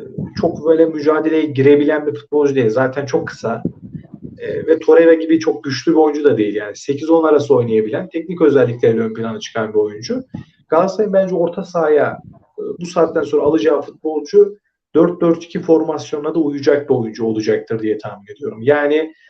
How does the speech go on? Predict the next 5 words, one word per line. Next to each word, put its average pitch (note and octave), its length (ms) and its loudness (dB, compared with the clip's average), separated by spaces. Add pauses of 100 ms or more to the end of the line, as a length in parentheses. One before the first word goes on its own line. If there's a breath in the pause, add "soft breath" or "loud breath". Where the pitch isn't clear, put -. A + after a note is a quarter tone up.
(180 soft breath)
zaman C#3 340 0
zaman D3+ 280 -2
savunma D3 540 2
önüne D3+ 160 -4
gelebilen, D3 680 0